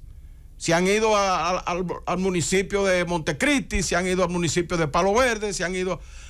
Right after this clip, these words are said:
al municipio de Castañuelas y han abandonado todas esas comunidades que antes eran comunidades rurales dominicanas, productoras de diferentes rubros agrícolas, porque en ellas se había significado la, la, la reforma agraria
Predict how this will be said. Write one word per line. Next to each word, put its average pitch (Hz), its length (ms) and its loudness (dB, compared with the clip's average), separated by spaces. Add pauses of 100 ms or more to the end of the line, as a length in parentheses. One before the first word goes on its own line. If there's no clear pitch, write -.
al 156 100 -2
municipio 185 480 2
de 175 100 0
Castañuelas 190 800 2 (220)
y 175 140 2
han 214 160 4
abandonado 202 760 2
todas 254 380 2
esas - 200 4
comunidades 196 800 0
que 156 240 0
antes 165 560 -2 (460)
eran 175 240 0
comunidades 185 520 2
rurales 175 440 4
dominicanas, 160 720 0
productoras 160 880 0 (540)
de 151 260 2
diferentes 170 540 2
rubros 180 340 2
agrícolas, 156 680 0 (380)
porque 151 280 0
en 147 100 2
ellas 196 240 2
se 185 80 0
había 180 180 2
significado 175 640 0
la, 147 240 0
la, 139 420 -2
la 139 160 2
reforma 151 460 0
agraria 131 520 2